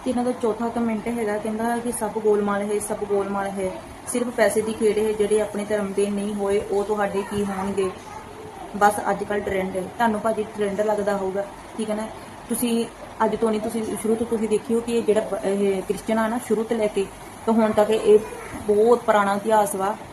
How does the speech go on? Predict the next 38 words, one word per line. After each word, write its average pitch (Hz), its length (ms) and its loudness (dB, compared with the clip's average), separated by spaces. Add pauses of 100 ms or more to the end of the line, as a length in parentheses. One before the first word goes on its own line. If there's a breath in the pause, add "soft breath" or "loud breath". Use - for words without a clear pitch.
(160)
ਕਿ 220 140 2
ਇਹ 214 280 8
ਮਤਲਬ 214 360 0
ਕਿ 226 300 0 (460)
ਵੱਧਦੇ 208 340 6
ਜਾ 190 200 4
ਰਹੇ 185 180 0
ਆ। 170 60 -6 (380)
ਇਹ 208 80 6
ਕੋਈ 233 140 2
ਟ੍ਰੈਂਡ 202 340 0
ਨਹੀਂ 240 180 2
ਹੈਗਾ 220 260 2
ਗਾ, 190 200 -6 (100)
ਕਿਉਂਕਿ 233 200 2
ਪ੍ਰਭੂ 240 360 -2
ਯਿਸੂ 226 280 -2
ਦੇ 247 60 0
ਉੱਤੇ 240 140 -2
ਲੋਕ 214 240 4
ਵਿਸ਼ਵਾਸ 202 540 0
ਕਰਦੇ, 214 300 2
ਸ਼ਿਫਾ 220 320 0
ਪਾਉਂਦੇ, 220 380 2
ਸੱਚਮੁੱਚ 226 640 2 (960 loud breath)
ਆਪਣੀਆਂ 233 400 6
ਹਨਾ, 233 220 6
ਅਹ, 220 480 6 (880)
ਆਪਣੀਆਂ 254 240 6
ਮੁਸੀਬਤਾਂ 240 540 4
ਤੋਂ 240 200 6
ਆਪਣੀਆਂ 226 340 2
ਚੰਗਾਈ 214 460 6
ਪਾਉਂਦੇ 202 360 2
ਆ, 185 80 -6 (440)
ਠੀਕ 220 100 0
ਹੈ 226 40 4
ਨਾ? 226 100 2